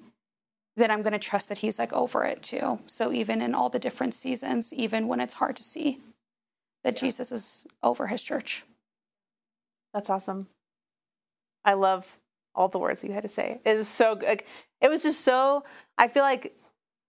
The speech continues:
Speaker 2: and my hope is that as people are listening, I feel very refreshed. I feel just, like, very encouraged by seeing,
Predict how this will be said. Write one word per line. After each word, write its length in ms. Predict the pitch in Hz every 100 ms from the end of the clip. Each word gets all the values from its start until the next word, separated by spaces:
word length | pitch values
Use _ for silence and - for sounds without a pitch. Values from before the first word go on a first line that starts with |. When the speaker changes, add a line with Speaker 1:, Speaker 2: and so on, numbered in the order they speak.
| _ -
Speaker 2:
and 160 | 240
my 120 | 220 226
hope 300 | 240 233 226
is 80 |
that 280 | 208 190 202
as 220 | 131 208 196
people 240 | 226 214
are 140 | 202
listening, 360 | 196 196 - 202
I 120 | 190
feel 720 | 190 - 220 220 220 214 214 214 _ _ _
very 180 | 196 190
refreshed. 580 | 185 185 - - - - _ _ _
I 80 | -
feel 600 | 196 - 208 208 208 208 208
just, 320 | 208 202 -
like, 380 | 185 175 - _ _ _ _ _ _ -
very 340 | 214 214 208
encouraged 840 | 185 185 - 247 254 254 233 -
by 760 | 220 208 202 196 196 196 196 196 - _ _ _ _ _ _ _ _ _ _ _ _ _ _ _ 208 214 - - -
seeing, 640 | 262 262 254 240 220 202